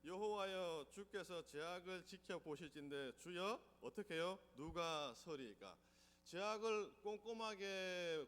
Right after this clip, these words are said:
꼼꼼하게 지켜보는 가운데 죄 없는 사람 아무도 없을 것이고, 그리고 그 죄악으로 인해서 그 죄악의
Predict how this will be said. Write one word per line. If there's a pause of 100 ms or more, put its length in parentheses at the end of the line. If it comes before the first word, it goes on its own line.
꼼꼼하게
지켜보는
가운데
죄
없는
사람
아무도
없을
것이고, (400)
그리고
그
죄악으로
인해서
그
죄악의